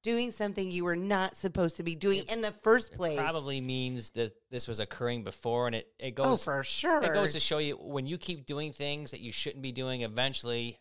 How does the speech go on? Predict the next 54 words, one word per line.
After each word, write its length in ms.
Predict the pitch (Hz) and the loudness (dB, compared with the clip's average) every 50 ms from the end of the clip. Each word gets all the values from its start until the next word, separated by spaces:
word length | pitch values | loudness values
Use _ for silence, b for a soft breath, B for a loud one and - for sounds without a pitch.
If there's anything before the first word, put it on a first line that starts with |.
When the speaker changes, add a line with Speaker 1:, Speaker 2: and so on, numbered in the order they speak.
| _ _ | _ _
Speaker 2:
you're 160 | - 113 110 104 | -10 -8 -6 -4
gonna 160 | 110 110 104 | -4 -4 -4
get 160 | 98 85 73 | -6 -8 -8
nailed 280 | 95 95 95 98 90 - | -6 -6 -6 -6 -8 -10
for 220 | - 90 87 85 | -10 -10 -8 -8
it. 100 | 80 - - | -8 -8 -4
Speaker 1:
No, 240 | 220 269 254 160 127 143 - | -2 0 0 0 -2 -2 0
I 100 | 175 185 | 2 2
mean, 180 | 202 214 208 | 4 4 4
I, 180 | 202 190 170 151 156 151 | 4 2 2 -2 -4 -2
look, 240 | 175 185 156 127 120 - | 2 2 2 2 0 -4
raising 500 | 165 175 190 208 196 202 214 208 202 196 | 0 0 2 2 2 2 2 2 2 0
three 320 | - - 180 185 196 202 190 | -2 -2 -2 0 0 0 0
kids, 440 | 196 202 170 170 170 185 175 156 | 0 2 4 6 6 6 4 2
and 140 | 175 165 151 | 0 0 0
I 240 | 131 - 156 156 160 | 0 0 0 0 0
just, 280 | 165 156 170 - - - - | 0 -2 -4 -4 -4 -8 -8
we 200 | 165 170 160 165 | -6 -4 0 2
had, 260 | 175 165 156 156 143 _ | 2 2 2 0 -6 _
you 120 | - 175 175 | 0 4 6
know, 240 | 175 165 160 165 | 6 8 8 6
one 160 | 165 165 165 170 | 6 4 4 4
of 260 | 180 175 160 156 156 | 4 2 0 -2 2
the, 300 | 165 170 165 165 160 - - | 4 4 6 6 4 2 0
the 140 | 156 160 | -2 0
leaders 420 | 160 156 175 180 170 180 175 160 175 | 2 2 2 2 4 2 2 2 2
of 140 | 175 151 160 | 0 2 4
our 140 | 165 165 | 2 2
kids, 360 | 165 - - 175 165 170 156 151 | 2 2 2 2 2 2 2 0
the 80 | 151 | -4
leader 360 | 151 165 165 160 160 170 170 | -2 2 4 4 6 6 4
of 120 | 160 160 160 | 4 2 2
the 80 | 160 | -2
pack, 460 | 156 - - 151 143 151 170 160 - - - 165 156 | -2 0 2 4 4 4 2 -2 -8 -16 -18 -14 -8
just 260 | 165 180 - - - b b b b _ _ _ | -6 -6 -6 -8 -10 b b b b _ _ _
did 280 | - 202 196 175 160 160 | 2 2 2 2 0 0
normal 380 | 175 185 190 196 185 185 185 | 4 6 6 6 6 4 2
teenage 480 | 170 - - 196 175 175 170 170 165 - | 2 2 2 4 4 4 4 2 0 0
things, 320 | - 208 220 226 214 175 | 2 4 6 6 4 4
but 200 | 160 160 175 165 - | 4 4 4 4 4
he 260 | - - 196 202 202 | -2 -4 -2 0 4
would 180 | 196 202 202 202 - | 6 4 4 4 4
always 340 | 170 196 202 202 208 185 165 | 4 4 6 4 4 2 2
be 180 | - 202 185 175 | 2 2 2 4
like, 200 | 180 170 165 - _ | 4 2 2 0 _
"How 280 | - - - 302 339 | -8 0 6 8 8
do 140 | 359 349 311 | 8 8 8
you 180 | 247 220 220 214 | 6 6 2 0
know? 420 | 196 220 277 294 302 320 302 240 208 | 2 4 4 6 8 8 10 8 8
How 220 | 175 196 262 294 | 6 4 2 2
did 200 | 302 339 - - | 2 2 0 -2
you 100 | 269 247 | -4 -6
catch 460 | - - - 269 302 320 - - - | -6 -6 -2 0 0 0 0 -2 -2
me?" 240 | 262 247 196 160 160 | -2 -2 -2 -2 -6